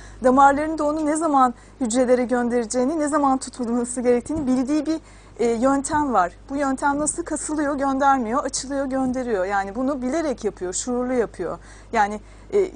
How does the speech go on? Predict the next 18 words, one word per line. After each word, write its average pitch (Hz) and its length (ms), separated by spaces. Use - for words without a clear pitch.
çünkü 262 220
fazla 269 320
gönderse 277 500
oksijenden 262 560
o 285 120
hücre 262 260
ölecek 262 500
ve 254 160
bunun, 285 260
e, 233 280
hiçbir - 300
zaman 294 300
göze 277 240
almıyor 269 400
damarlarımız. 196 580
Hayatımız 262 680
boyunca 202 240
bakın, 185 240